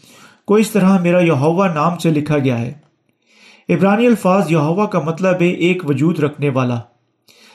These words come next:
یا ایک سچے خدا کا مناسب نام ہے۔ خدا پہلے ہی بنی نوع انسان کے اپنے یہوہ نام کو ظاہر کر چکا ہے، پس لوگ اس وقت سے محض خداوند کے طور پر پکارتے ہیں۔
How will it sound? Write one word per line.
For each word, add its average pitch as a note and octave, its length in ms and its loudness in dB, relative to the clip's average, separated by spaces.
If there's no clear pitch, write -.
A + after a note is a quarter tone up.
یا E3 180 0
ایک G3 320 -2
سچے F#3+ 340 -2
خدا E3+ 320 0
کا E3+ 220 -2
مناسب D3+ 400 -4
نام B2+ 240 -8
ہے۔ C3 60 -16
خدا G#3 160 2
پہلے A3 340 2
ہی G#3 260 4
بنی E3 260 -2
نوع F#3+ 120 2
انسان F3+ 480 -2
کے E3+ 120 0
اپنے D#3+ 220 -4
یہوہ D3+ 540 0
نام D3+ 240 -4
کو D#3 100 -2
ظاہر C#3 280 0
کر C#3+ 120 -4
چکا A#2+ 340 -6
ہے، B2+ 80 -10
پس D#3 160 0
لوگ D#3 260 2
اس E3 140 -2
وقت E3 180 0
سے B2 200 -6
محض F#3 300 0
خداوند F3+ 420 0
کے G3 120 0
طور E3 220 2
پر E3 160 -2
پکارتے C#3 500 0
ہیں۔ A2 140 -4